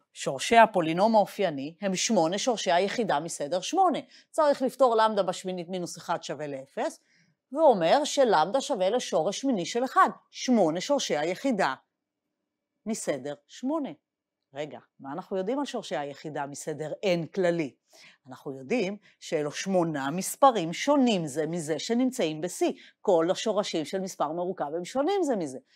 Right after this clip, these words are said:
לכן שורשי היחידה הם שמונה מספרים שונים זה מזה.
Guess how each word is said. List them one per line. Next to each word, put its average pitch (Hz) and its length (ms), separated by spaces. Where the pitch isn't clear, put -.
לכן 143 240
שורשי 143 340
היחידה 285 440
הם 208 200
שמונה 285 380
מספרים 262 500
שונים 330 340
זה 160 160
מזה. 135 220